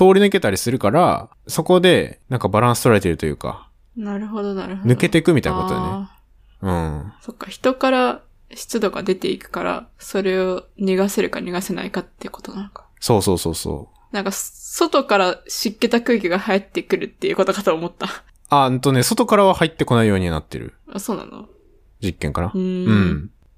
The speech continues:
Speaker 1: みたいな。まあ、あと他にはそういう木材に含まれる精油成分みたいに言われてる。
Speaker 2: うん。
Speaker 1: まあ、要はなんか木の香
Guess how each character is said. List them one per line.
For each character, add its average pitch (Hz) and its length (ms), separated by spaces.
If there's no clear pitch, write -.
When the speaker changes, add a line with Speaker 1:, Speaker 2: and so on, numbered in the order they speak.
Speaker 1:
み 117 140
た 98 80
い 87 40
な。 85 80
ま 139 180
あ、 143 40
あ 147 60
と 147 100
他 135 220
に 185 100
は 127 280
そ 110 240
う - 40
い 104 480
う 107 60
木 117 240
材 143 140
に 107 80
含 117 220
ま 113 80
れ 113 120
る 104 260
精 135 300
油 127 160
成 127 240
分 85 200
み 78 60
た 76 80
い 76 40
に - 20
言 82 60
わ 82 40
れ 85 60
て - 120
る。 80 380
Speaker 2:
う 208 60
ん。 196 400
Speaker 1:
ま 101 80
あ、 - 20
要 - 80
は 101 60
な 98 60
ん - 20
か 95 80
木 - 180
の 160 140
香 - 140